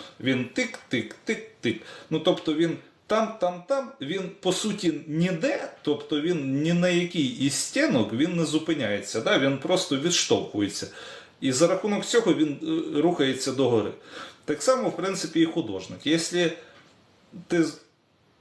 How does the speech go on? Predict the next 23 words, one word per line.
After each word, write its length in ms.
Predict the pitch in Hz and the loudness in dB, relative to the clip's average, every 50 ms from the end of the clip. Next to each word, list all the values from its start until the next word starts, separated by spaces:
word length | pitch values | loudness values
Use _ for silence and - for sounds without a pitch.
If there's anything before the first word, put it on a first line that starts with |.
| _ _ - | _ _ -2
но-, 320 | 151 156 160 160 170 175 170 | 2 4 4 4 2 2 2
од-, 280 | 165 156 156 - - - | 2 2 2 -2 -4 -2
однією 500 | 165 156 151 160 170 170 180 180 180 170 | -2 -2 0 -2 -4 0 2 2 2 2
ногою 420 | 165 160 - 180 180 175 165 143 | 0 -2 0 2 4 4 4 4
відштовхнувся 840 | 160 165 - - - 196 185 190 - 240 285 262 - - - 127 113 | 2 -2 -4 -2 0 0 0 0 0 -2 -2 -2 -2 -2 0 2 4
от 240 | 110 110 104 107 107 | 4 4 4 2 -2
від, 240 | 117 120 117 - | -2 -2 -2 -2
від 260 | 120 123 135 120 - - | -2 -2 -2 -2 -2 -2
пейзажу, 500 | 143 139 131 104 104 95 92 90 98 104 | 0 0 0 0 0 -2 -2 -2 -4 0
відштовхнувся 840 | 123 147 143 - - 175 165 165 175 214 226 220 - - - 107 | 0 0 0 2 2 2 0 0 0 -2 -2 -2 -2 -2 -2 -4
вправо, 600 | 98 - - - - 120 110 104 92 92 95 104 | -4 -6 -10 -4 -2 0 0 2 0 0 -2 0
да? 160 | 127 180 190 | 2 2 2
Потім 440 | 185 - 190 190 180 170 151 127 113 | 2 0 -4 -4 -2 -2 -2 -2 -2
там 160 | - 123 127 | -2 -2 0
раз 220 | 190 226 - - 139 | 2 0 2 2 -2
абстракція, 580 | 110 - - - 107 98 - - - 107 104 | -2 -4 -4 -2 -2 -2 -2 -4 -6 -6 -2
знов 260 | 110 160 160 120 107 | 2 2 2 2 2
відштовхнувся, 760 | 117 127 - - - 175 160 - - 127 120 104 - - 110 101 | 0 0 -2 0 2 2 0 0 0 -2 -2 -2 -2 -2 -4 -2
там, 200 | - 107 120 135 - - - | -2 -4 -4 -4 -6 -2 0
<laughs> 240 | 175 160 165 - - | 0 0 0 -4 -4
трошки 340 | 185 190 - - - 156 135 | -4 -2 -2 -2 -2 -4 -4
піднавчився, 880 | 120 - 165 156 165 151 170 165 165 - - 202 190 175 - - 110 104 | -2 -2 -2 -2 -2 -2 -2 -2 -2 -4 -6 -6 -6 -6 -2 -2 -2 -2
далі, 400 | 107 110 147 143 117 107 101 | -2 2 2 2 2 2 -2